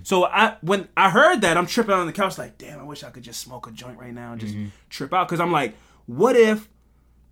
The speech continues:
Speaker 1: these people on the streets that are seeing these things, they aren't being nurtured,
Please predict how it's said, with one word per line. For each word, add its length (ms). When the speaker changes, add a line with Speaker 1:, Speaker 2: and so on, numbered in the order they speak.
Speaker 1:
these 200
people 340
on 100
the 80
streets 440
that 120
are 40
seeing 360
these 180
things, 520
they 140
aren't 340
being 380
nurtured, 640